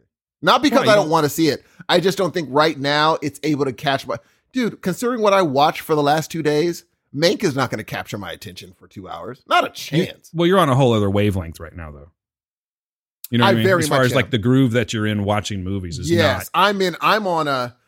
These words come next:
Speaker 1: especially Shudder is about to drop Insanity in April. Yeah, I'm gonna be busy for a while.
Speaker 2: Man, I haven't watched Shudder in a while, too. I gotta get back to that. Remember when we used to talk about scary movies, like, horror
Speaker 1: Gee.
Speaker 2: movies, like, every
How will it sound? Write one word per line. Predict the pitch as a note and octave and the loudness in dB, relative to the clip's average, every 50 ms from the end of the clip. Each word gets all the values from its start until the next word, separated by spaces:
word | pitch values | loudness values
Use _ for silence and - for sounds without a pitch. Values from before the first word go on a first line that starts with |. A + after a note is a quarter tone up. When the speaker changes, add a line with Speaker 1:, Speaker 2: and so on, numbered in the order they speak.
| _ | _
Speaker 1:
especially | - D#3+ - A3 G#3+ - G#3 F3 D3 - | -10 -6 -4 -4 -4 -4 -6 -8 -8 -8
Shudder | - - - - G3+ G3 G3+ G#3+ G#3+ | -10 -12 -4 2 2 2 4 4 2
is | G3+ F3+ | 0 2
about | F3+ E3+ E3+ D#3+ - | 2 2 0 0 -2
to | D#3+ | -6
drop | C3+ C#3 D#3 D#3+ D3 D3 - | -4 0 2 2 2 0 -2
Insanity | - D3 C3 A#2+ A2+ - - - - D#3+ D#3 E3 F3 F3+ F#3 F3+ F#3 F3+ | -6 -8 -8 -8 -10 -14 -14 -10 -4 -2 0 0 0 0 0 0 0 2
in | F3+ | 2
April. | F3+ F3+ F#3 F3+ F#3+ G3+ F#3+ G#3 G3 - _ _ _ _ _ | 2 0 0 0 0 -2 -2 -2 -4 -6 _ _ _ _ _
Yeah, | D3 D#3 E3+ D3+ A2+ G#2 G2 - | -2 0 2 2 0 -2 -4 -6
I'm | B2+ D#3+ | -6 -6
gonna | E3 D#3+ C#3 | -6 -6 -6
be | B2+ A2+ | -8 -8
busy | G2 B2 A#2+ G#2 G#2 | -10 -10 -12 -12 -14
for | F#2+ - F2 E2+ | -16 -16 -18 -18
a | |
while. | E2+ E2 E2 D#2+ - _ _ _ _ _ _ _ _ _ - | -16 -18 -20 -20 -20 _ _ _ _ _ _ _ _ _ -2
Speaker 2:
Man, | A#2+ B2+ C3 B2+ C3 | 0 2 2 2 2
I | D3+ | 2
haven't | E3 E3 C#3 B2+ A#2+ | 0 0 0 0 2
watched | A2+ A#2 G2+ - | 0 0 0 -2
Shudder | - - A2+ A2+ A2+ | -2 0 0 0 0
in | G#2 | -2
a | F#2+ F#2 | -2 -2
while, | F#2+ F#2+ G2+ G#2+ G2+ F#2+ | -2 0 0 0 0 -2
too. | F#2 - G#2+ G2+ | -4 -4 -4 -4
I | G#2+ | -4
gotta | A#2 A2 G2+ | -4 -4 -6
get | F#2 G2 E2+ | -6 -6 -6
back | F#2+ G2+ G2+ - | -6 -6 -6 -8
to | - F#2 | -8 -8
that. | G2 G2 F#2+ G2+ | -6 -6 -4 -4
Remember | A#2+ E3 G#3 A#3 | -2 0 2 2
when | A#3 G#3+ | 4 4
we | G#3+ | 2
used | G3+ - | 0 0
to | - | 0
talk | - E3+ E3 | 0 2 2
about | D3+ C#3 B2 - | 2 0 0 -2
scary | - - B2+ C3 B2+ | -2 -2 0 0 2
movies, | A#2+ A#2 A#2 A#2+ B2+ C3+ B2+ A#2+ | 2 0 0 0 -2 -4 -4 -6
like, | A2 A2 G2 | -6 -6 -2
horror | - - - - | 2 4 4 4
Speaker 1:
Gee. | A#2+ A#2+ | 4 2
Speaker 2:
movies, | A#2 A#2 B2+ B2 | 0 0 -2 -2
like, | A#2+ G#2 F#2+ - - - | -4 -4 -6 -6 -8 -6
every | A2+ A2 A#2 B2 A#2+ A#2 A2 | -6 -4 -4 -4 -4 -4 -4